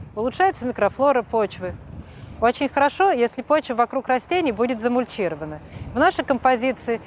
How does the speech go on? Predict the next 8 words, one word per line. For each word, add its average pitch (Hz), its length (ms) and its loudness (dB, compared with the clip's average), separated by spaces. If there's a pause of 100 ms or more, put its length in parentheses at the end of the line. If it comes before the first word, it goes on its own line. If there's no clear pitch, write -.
(140)
как 220 140 -2
мы 226 100 2
уже 214 160 0
говорили, 262 440 2
мы 262 200 2
использовали 247 500 0
сосновую 208 560 0
кору. 185 300 -2